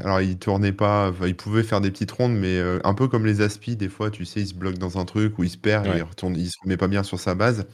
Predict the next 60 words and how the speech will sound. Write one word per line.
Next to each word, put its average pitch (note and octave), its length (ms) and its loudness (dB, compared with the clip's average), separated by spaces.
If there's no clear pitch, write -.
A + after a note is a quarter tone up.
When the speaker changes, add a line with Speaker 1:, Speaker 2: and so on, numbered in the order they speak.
Speaker 2:
Là, C#3+ 160 8
là, G#3 160 12
il A#3 60 8
Speaker 1:
Donc G#3 80 10
Speaker 2:
a - 20 12
Speaker 1:
ça, F#3 80 10
Speaker 2:
des E3+ 80 8
Speaker 1:
c'est A#2+ 40 4
Speaker 2:
grosses, F#3 260 8
Speaker 1:
top. C3 80 8
Speaker 2:
grosses E3 280 6
roues, B2 320 4
hein. A#2+ 140 4
Les B2+ 140 6
roues C#3+ 280 0
ont C3 80 4
un A#2 80 4
diamètre B2 420 2
assez A#2 220 4
important, D#3 720 4
et A#2+ 240 6
Speaker 1:
Ouais, C3+ 80 8
ouais, D3 60 8
Speaker 2:
selon, B2+ 360 6
Speaker 1:
ouais, A#2 40 4
ouais. - 60 4
Speaker 2:
euh, G2+ 340 4
Amazon, A2+ 500 2
il G#2 140 -2
peut A2 160 2
donc A2+ 200 0
rouler A#2 280 2
sur A2+ 300 0
les G#2+ 140 2
tapis, G#2+ 360 -2
ce - 160 -4
genre F#2+ 140 2
de G2 100 2
choses. D#3 300 2
Mais G2 80 4
oui, G#2+ 180 4
t'es F#2 140 0
jamais A2+ 160 4
Speaker 1:
Oui, D3+ 40 8
Speaker 2:
à D#3 40 10
Speaker 1:
oui, D#3 60 10
Speaker 2:
l'abri G#2+ 260 2
Speaker 1:
oui. G#2+ 60 2
Speaker 2:
d'un, F2+ 180 0
d'un D#2+ 100 -4
Speaker 1:
Moi, A#2+ 140 6
je - 60 -6
pense A2 220 6
que - 40 -6
Speaker 2:
coinçage. G2+ 180 4
Speaker 1:
ça G2+ 60 6
a G2 60 6
une F#2+ 120 2
ficelle, G#2 720 2
euh, F2 500 0